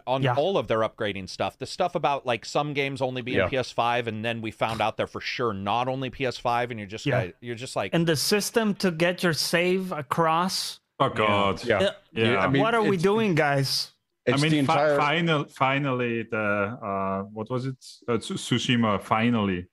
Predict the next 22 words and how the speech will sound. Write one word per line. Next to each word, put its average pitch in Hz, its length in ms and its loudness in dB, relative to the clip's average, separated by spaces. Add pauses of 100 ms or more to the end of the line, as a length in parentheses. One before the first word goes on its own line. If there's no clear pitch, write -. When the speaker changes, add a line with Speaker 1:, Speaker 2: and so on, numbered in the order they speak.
Speaker 4:
had 98 260 -2 (300)
the 101 100 0
first, - 600 -2
like, 107 200 0
sane 127 560 0
system 127 520 -2
for 85 160 -4
that. 78 260 -6 (380)
Speaker 1:
It 143 120 -4
did. 143 300 -2 (220)
It 151 60 -14
was 165 180 -4 (140)
pretty 107 240 -10
sane. 85 360 -16 (440)
Yeah, 107 100 -4
you 107 160 -2
upload 143 400 -2
it 127 60 -6
to 113 80 -6
the 101 60 -8
cloud, 101 380 -2
right? 90 280 -6